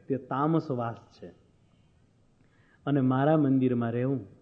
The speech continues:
એ વાસ નિર્ગુણ છે. મત નિકેતનમ તુ નિર્ગુણમ વાસ. પથ્યમ પૂતમનાયાસ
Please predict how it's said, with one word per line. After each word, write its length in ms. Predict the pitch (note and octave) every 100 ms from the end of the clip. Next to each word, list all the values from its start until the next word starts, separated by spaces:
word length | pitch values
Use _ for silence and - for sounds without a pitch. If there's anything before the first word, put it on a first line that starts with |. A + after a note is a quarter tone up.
| _
એ 120 | C3+ B2+
વાસ 400 | A2+ B2 C3+ B2
નિર્ગુણ 540 | A2+ A#2+ A#2+ A2+ G#2
છે. 180 | - - - _ _ _ _ _ _ _ _ _ _ _ _ _ _ _ - - _ C#3
મત 280 | F3 G3+
નિકેતનમ 760 | F#3 F#3 F#3 F3+ F3+ D#3+ D#3 D3+
તુ 120 | C3+
નિર્ગુણમ 600 | C#3 C3+ C3 B2+ A#2+ A2
વાસ. 160 | G#2+ G#2+ - F#2+ F2+ _ _ _ _ _ _ _ _ _ _ _
પથ્યમ 560 | F3+ G3 - B3 B3 A#3+
પૂતમનાયાસ 960 | A3 A3+ A3+ A3 G#3+ G#3+ G#3+ G#3+ G#3+